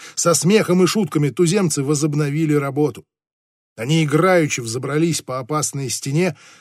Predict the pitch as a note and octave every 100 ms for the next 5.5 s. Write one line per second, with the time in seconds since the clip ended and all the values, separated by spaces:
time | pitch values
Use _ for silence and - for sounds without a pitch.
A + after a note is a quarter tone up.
0 | _ - B2 A#2 G#3+ G3 F3 F#3+ E3+ -
1 | F3 G3+ G#3 F#3+ F3+ D#3+ F#3 F#3+ D3 D#3
2 | F3 D#3+ D#3 B2 D3+ D#3+ D3 - A#3 A3+
3 | G3 G3+ F3 D#3+ E3 D3+ F3 E3 D3 F3+
4 | E3 D3 - F3+ D3+ C#3+ C3+ B2+ - C#3
5 | C3 A2+ G#3+ G#3 F3